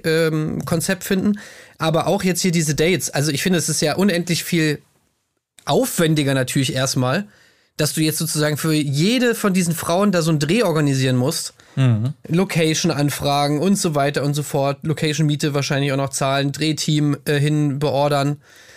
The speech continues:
Speaker 1: Ähm, und dann da wirklich irgendwie jedes Mal da so einen Einspielfilm zu produzieren zu, zu jedem von diesen Dates, also das finde ich schon ziemlich krass, dass die da diesen Aufwand, ähm,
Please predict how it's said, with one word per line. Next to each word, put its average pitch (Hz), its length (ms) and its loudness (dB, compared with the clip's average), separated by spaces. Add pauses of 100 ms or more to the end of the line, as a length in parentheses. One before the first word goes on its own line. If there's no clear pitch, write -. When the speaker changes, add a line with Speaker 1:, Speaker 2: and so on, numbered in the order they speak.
(380)
Speaker 1:
Ähm, 147 320 2
und 147 220 -2
dann 165 140 2
da 160 140 2
wirklich 175 320 -2
irgendwie 165 480 0 (840)
jedes 202 240 2
Mal 175 140 2
da 165 100 2
so 160 60 2
einen 151 80 2
Einspielfilm 180 600 0
zu 160 100 -2
produzieren 160 580 0
zu, 156 300 -2
zu - 140 -4
jedem 180 240 2
von 175 120 -2
diesen 151 200 0
Dates, 165 400 0 (200)
also 131 180 0
das 127 120 -2
finde 139 200 0
ich - 140 -2
schon 151 600 0
ziemlich 160 320 0
krass, - 300 -2
dass 143 160 -2
die 147 100 0
da 135 120 2
diesen 139 260 0
Aufwand, 135 520 -2
ähm, 127 360 0